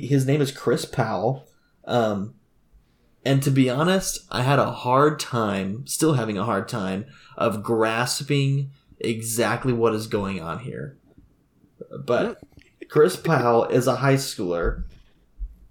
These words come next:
Speaker 1: that controls this android alien thing, suit body of some kind, with his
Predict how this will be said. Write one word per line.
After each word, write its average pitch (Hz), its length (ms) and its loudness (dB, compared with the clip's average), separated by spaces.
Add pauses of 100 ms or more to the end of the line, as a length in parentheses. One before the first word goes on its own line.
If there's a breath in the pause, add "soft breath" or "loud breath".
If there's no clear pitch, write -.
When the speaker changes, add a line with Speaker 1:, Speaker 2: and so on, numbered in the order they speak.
(300)
Speaker 1:
that 123 360 -2
controls 151 960 4
this 120 460 -2
android 135 800 2
alien 123 840 -4
thing, 113 960 -2 (280)
suit 120 540 0 (100)
body 113 800 0
of 107 180 -4
some 117 300 -4
kind, 95 520 -10 (880 soft breath)
with 135 300 2
his 123 560 0